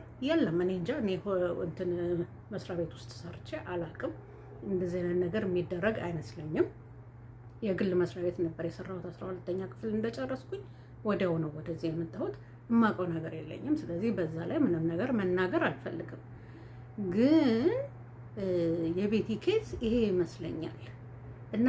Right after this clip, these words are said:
ያ የሚያጣላቸው ወይም ደግሞ ያ ቅናት የሚያሳድርበት በወንዱ ልጅ ላይ ይመስለኛል። ለዛም ይመስለኛል ችግር የተፈጠረው። ስለዚህ ስናነጻጽር የሴቷን ሳይድ ብቻ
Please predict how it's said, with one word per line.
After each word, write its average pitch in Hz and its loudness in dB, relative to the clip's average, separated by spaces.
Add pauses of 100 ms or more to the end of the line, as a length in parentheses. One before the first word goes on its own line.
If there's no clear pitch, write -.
ያ 233 6 (180)
የሚያጣላቸው 175 2 (440)
ወይም 165 2
ደግሞ 170 0
ያ 202 2 (120)
ቅናት 196 -2
የሚያሳድርበት 170 -2
በወንዱ 165 0
ልጅ 170 0
ላይ 330 2 (480)
ይመስለኛል። 170 0 (460)
ለዛም 226 4
ይመስለኛል 165 2
ችግር 175 -6
የተፈጠረው። 160 -8 (360)
ስለዚህ 196 6
ስናነጻጽር 202 2 (220)
የሴቷን 196 -4
ሳይድ 175 -4
ብቻ 262 -4